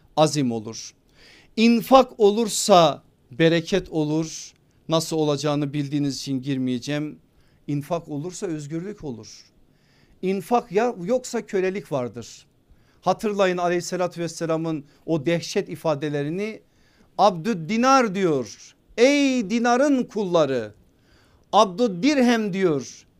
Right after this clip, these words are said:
Dirheme kul olanlar, kadifeye kul olanlar,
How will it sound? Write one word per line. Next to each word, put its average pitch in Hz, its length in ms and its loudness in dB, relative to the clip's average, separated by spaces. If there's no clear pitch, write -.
Dirheme 220 500 0
kul 262 260 -2
olanlar, 180 760 0
kadifeye 214 680 2
kul 254 200 0
olanlar, 214 720 2